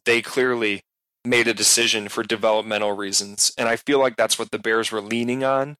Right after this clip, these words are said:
Um, but, yeah, I don't know. It's, it's tough because, like,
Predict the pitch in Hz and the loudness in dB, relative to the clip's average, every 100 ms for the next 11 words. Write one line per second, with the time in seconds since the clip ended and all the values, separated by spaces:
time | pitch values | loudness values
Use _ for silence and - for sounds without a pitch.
0 | _ _ _ _ - 101 101 95 98 _ | _ _ _ _ -2 0 2 -2 -8 _
1 | _ 113 107 101 - - - _ _ _ | _ 2 4 2 2 0 0 _ _ _
2 | _ _ - 131 123 110 120 131 107 - | _ _ -2 2 4 4 2 4 4 2
3 | - 127 - 123 123 - 110 - 107 101 | 0 0 0 2 0 -2 -10 0 0 2
4 | 101 101 98 - | 2 2 0 -4